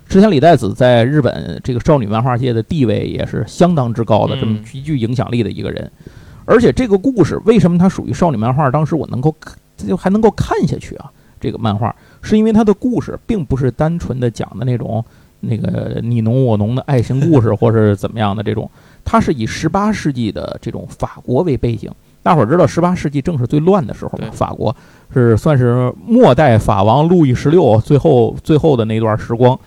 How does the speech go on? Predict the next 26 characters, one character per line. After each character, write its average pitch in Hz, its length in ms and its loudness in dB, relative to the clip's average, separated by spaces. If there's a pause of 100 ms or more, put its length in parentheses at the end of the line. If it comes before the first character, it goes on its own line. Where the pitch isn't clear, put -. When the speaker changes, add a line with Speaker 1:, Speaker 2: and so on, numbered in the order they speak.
(280)
Speaker 1:
他 - 160 2
老 143 220 6
婆 147 140 4
呢， 139 140 2
也 104 120 0
是 131 160 -2
非 143 140 0
常 139 220 0
著 143 120 0
名 113 220 -4
的 113 460 -2
那 117 120 -6
个 117 80 -8
王 110 240 -6
后， 127 240 0 (100)
Speaker 2:
<laughs> - 120 -20
Speaker 1:
断 147 220 4
头 131 160 2
王 127 160 0
后 135 280 0
玛 107 240 -6
丽 127 160 0
安 135 200 -4
东 131 160 -2
尼 123 100 -2
特， 139 180 -2